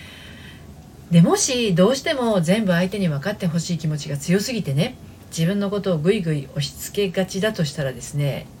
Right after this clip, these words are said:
これね、結構あの、恋がね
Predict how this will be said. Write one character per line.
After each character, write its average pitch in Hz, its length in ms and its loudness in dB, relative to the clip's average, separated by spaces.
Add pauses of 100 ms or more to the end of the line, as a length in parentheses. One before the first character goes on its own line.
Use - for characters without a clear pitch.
(760)
こ 156 100 0
れ 147 80 6
ね、 147 340 2 (680)
結 - 180 -12 (220)
構 196 360 4
あ 160 80 4
の、 151 260 0
恋 233 280 0
が 143 140 2
ね 139 260 0